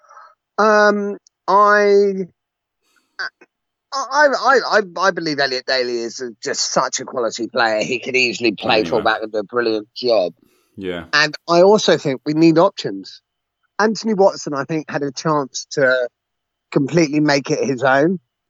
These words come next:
Speaker 2: Yeah, well,
Speaker 1: I'm not, I'm not convinced he has done that yet. I'm, I'm, Anthony Watson needs to be involved when fit and available, but I don't think he's completely made it his own. So I think we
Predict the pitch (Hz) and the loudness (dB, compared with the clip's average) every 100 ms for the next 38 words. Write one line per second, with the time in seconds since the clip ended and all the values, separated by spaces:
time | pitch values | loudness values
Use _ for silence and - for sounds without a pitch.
0 | - - - 71 160 165 170 175 - _ | -18 -16 -12 -4 0 2 4 4 2 _
1 | _ _ _ _ _ _ _ _ _ _ | _ _ _ _ _ _ _ _ _ _
2 | _ _ _ _ _ _ 143 156 165 - | _ _ _ _ _ _ -8 -2 -2 -2
3 | - 147 143 131 - 143 - 156 139 110 | -6 -6 -4 -4 -6 -8 -4 -2 -2 -6
4 | - - 143 139 135 123 139 147 - 156 | -8 0 0 0 -4 -4 -4 -4 0 0
5 | 143 156 131 117 139 - 175 151 143 127 | 2 0 -2 -14 -10 -4 -4 -4 -4 -4
6 | 120 123 117 110 - 117 113 110 107 98 | -4 -6 -6 -6 -2 -2 2 2 2 2
7 | 110 98 - 113 - 107 104 123 117 101 | -2 -2 0 0 0 -4 0 2 2 0
8 | 90 92 98 - _ _ _ _ _ 123 | -2 -4 -4 -8 _ _ _ _ _ 2
9 | 117 - _ _ _ _ _ - 139 147 | 2 -2 _ _ _ _ _ 0 2 2
10 | 151 135 - 131 147 127 127 123 123 117 | 0 0 -2 -2 -2 0 0 0 0 0
11 | 135 139 120 - 160 214 196 | 2 4 2 0 2 2 0